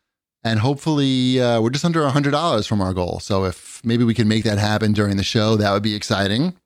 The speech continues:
And if you donate fifty dollars,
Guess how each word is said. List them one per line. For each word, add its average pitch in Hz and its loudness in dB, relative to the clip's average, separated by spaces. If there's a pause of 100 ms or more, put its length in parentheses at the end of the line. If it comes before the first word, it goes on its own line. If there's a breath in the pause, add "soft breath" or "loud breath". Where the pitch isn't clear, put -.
(1300 soft breath)
And 110 0
if 110 0
you 120 2
donate 123 2
fifty 247 -2
dollars, 107 0